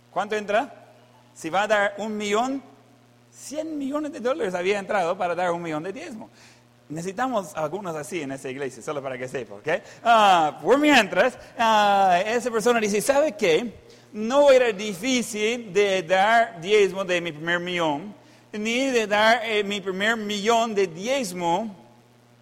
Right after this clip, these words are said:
porque yo comencé dando diezmo cuando gané mi primer dólar. Y era solo diez centavos." Entonces, como era fiel con lo poco,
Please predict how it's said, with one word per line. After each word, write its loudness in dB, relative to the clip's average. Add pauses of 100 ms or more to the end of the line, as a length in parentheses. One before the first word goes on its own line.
(380)
porque 2
yo 2
comencé -6
dando -2
diezmo -2
cuando -4
gané -4
mi -8
primer -8
dólar. -2 (800)
Y -4
era 2
solo -2
diez -2
centavos." -6 (800)
Entonces, 2
como -6
era 0
fiel -4
con -6
lo -2
poco, -2